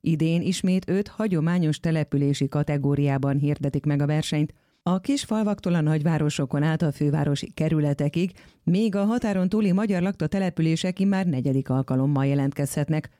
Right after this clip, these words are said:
Az idei versenyben kiemelt szerepet kap a fenntarthatóság és a környezetszépítés mellett a közösségépítés is,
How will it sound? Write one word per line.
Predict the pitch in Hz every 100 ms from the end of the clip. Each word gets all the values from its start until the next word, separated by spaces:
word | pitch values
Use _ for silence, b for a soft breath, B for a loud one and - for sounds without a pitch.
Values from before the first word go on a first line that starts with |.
| b b b b
Az | 175 170 -
idei | 269 262 226
versenyben | 190 226 180 175 175
kiemelt | - 247 214 165 156
szerepet | - 202 170 147
kap | - 185
a | 143
fenntarthatóság | - 160 165 165 - 165 170 175 185 190
és | 175 180
a |
környezetszépítés | 170 190 180 143 135 131 - - 175 147 143 131 -
mellett | 160 143 151 180
a | 175 180
közösségépítés | - 190 139 - 139 131 143 139 139 135 135 131 -
is, | 82 -